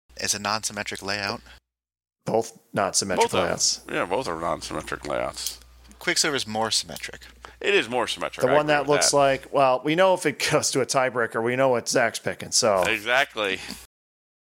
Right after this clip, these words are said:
Speaker 2: I just, I shoot spinners more on Quicksilver than I'm gonna shoot 'em on, on Cheetah.
Speaker 3: That is a good point.
Speaker 1: That's a personal failing, though.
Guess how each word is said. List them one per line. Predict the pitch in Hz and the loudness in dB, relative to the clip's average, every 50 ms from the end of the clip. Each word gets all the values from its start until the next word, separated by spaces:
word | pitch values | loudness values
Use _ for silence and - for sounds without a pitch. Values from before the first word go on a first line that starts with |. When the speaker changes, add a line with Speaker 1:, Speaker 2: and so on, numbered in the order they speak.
| _ _ _ _ _ _ _ _ _ _ _ _ _ _ _ _ - | _ _ _ _ _ _ _ _ _ _ _ _ _ _ _ _ 0
Speaker 2:
I | 127 151 190 | 0 0 0
just, | 214 247 233 - - - | 0 -4 -4 -4 -4 -2
I | - 165 | 0 0
shoot | 170 - 208 202 196 | 0 2 0 0 0
spinners | - - 185 180 175 175 165 - 135 | 0 2 2 2 4 2 0 0 2
more | 156 156 156 156 | 4 4 6 6
on | 151 147 135 | 4 2 2
Quicksilver | - 151 147 - - 131 117 107 104 104 | 2 2 2 2 2 2 4 4 2 2
than | 101 98 | 2 2
I'm | 98 95 95 | 2 2 0
gonna | 101 98 92 | -2 -2 0
shoot | - - - 113 104 | 0 0 2 2 0
'em | 101 101 | 2 2
on, | 95 92 90 - - - - _ _ | 0 0 0 -2 -4 -6 -10 _ _
on | - - 95 | -8 -6 -2
Cheetah. | 87 - - 139 - - - _ _ _ _ _ _ _ _ _ _ _ _ _ _ _ _ - | -2 -2 -2 -2 -6 -8 -12 _ _ _ _ _ _ _ _ _ _ _ _ _ _ _ _ -4
Speaker 3:
That | - 110 117 127 | 0 0 0 0
is | 143 160 | -2 -4
a | 202 | -6
good | - 214 - | -6 -6 -6
point. | 208 240 262 220 156 165 - - - | -2 -2 0 0 0 -2 -4 -8 -6
Speaker 1:
That's | - 123 - - | -4 -4 -2 -2
a | - | -4
personal | - - 143 139 - - 135 | -2 -2 -4 -4 -2 -6 -6
failing, | - - 127 123 120 101 85 80 82 | -6 -2 -2 -2 -2 -2 -4 -6 -8
though. | 80 - | -8 -8